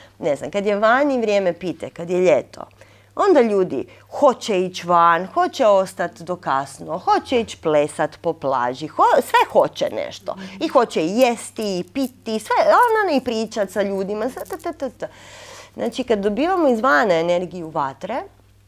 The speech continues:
onda nam je, onda nam je taj neki naš osjećaj iznutra puno bolji, ne. Em,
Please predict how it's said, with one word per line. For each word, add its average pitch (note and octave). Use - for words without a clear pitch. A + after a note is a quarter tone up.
onda A#3+
nam A#3
je, G#3+
onda A#3
nam A3
je F#3+
taj G3+
neki G3
naš F3+
osjećaj F3+
iznutra D#3+
puno C#3
bolji, B2
ne. -
Em, G3+